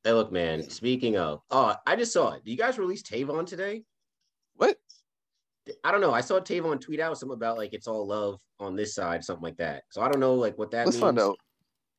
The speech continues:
Speaker 1: 'Cause
Speaker 3: I mean, regardless, like, um, the Ravens have done a lot of handshake deals like that, where they release people and they're like, "Yeah, we're probably gonna bring you back. You just gotta sort our shit out."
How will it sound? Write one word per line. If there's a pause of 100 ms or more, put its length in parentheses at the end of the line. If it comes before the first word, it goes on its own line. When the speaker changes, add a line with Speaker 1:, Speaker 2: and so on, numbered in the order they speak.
(220)
Speaker 1:
'Cause
Speaker 3:
I
mean,
regardless,
like, (600)
um,
the
Ravens
have
done
a
lot
of
handshake
deals
like
that, (460)
where
they
release
people
and
they're
like,
"Yeah,
we're
probably
gonna
bring
you
back.
You
just
gotta
sort
our
shit
out."